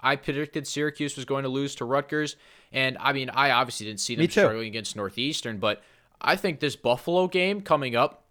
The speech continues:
Speaker 1: biggest trap of the Syracuse season. I mean, sheesh, Northeastern might have been a trap game, but if there is a trap game on the Syracuse schedule, it is absolutely the Buffalo Bulls.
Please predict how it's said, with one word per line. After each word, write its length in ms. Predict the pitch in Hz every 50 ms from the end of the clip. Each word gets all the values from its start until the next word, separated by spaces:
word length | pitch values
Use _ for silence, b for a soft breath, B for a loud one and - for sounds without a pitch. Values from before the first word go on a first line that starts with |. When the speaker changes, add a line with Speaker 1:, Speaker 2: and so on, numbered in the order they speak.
| _ _ _ _ _ _ _ _ - - _ _ _ _ 113 -
Speaker 1:
biggest 380 | - 151 151 165 180 131 - -
trap 340 | - - 160 151 147 - -
of 100 | 135 127
the 60 | 135
Syracuse 560 | - - - 139 139 131 - - 123 113 -
season. 340 | - - 135 139 131 120 110
I 80 | 113
mean, 260 | 117 113 113 110 107 101 b b b b b b b
sheesh, 340 | - - - 165 143 - -
Northeastern 540 | 131 135 139 - - 165 185 185 - 170 143
might 120 | 131 120
have 60 | 120
been 100 | 117 113
a 20 | 101
trap 380 | 98 - 131 120 117 113 -
game, 220 | - 120 117 120 117
but 200 | 104 107 104 b b b b b b
if 180 | 135 135 -
there 160 | - 190 202
is 440 | 175 - - 139 156 170 165 - - -
a 80 | - 147
trap 380 | - - 160 151 151 151 -
game 180 | - 160 160 160
on 120 | 151 147
the 60 | 139
Syracuse 460 | 135 - 147 147 151 147 - 147 135 -
schedule, 400 | - - 135 131 - 156 151 -
it 120 | - 147
is 120 | 143 139 -
absolutely 580 | - 143 143 143 139 - 143 135 135 113 131 123
the 80 | 120
Buffalo 400 | 110 104 117 110 - 117 110 104
Bulls. 420 | 98 87 101 92 82 - - -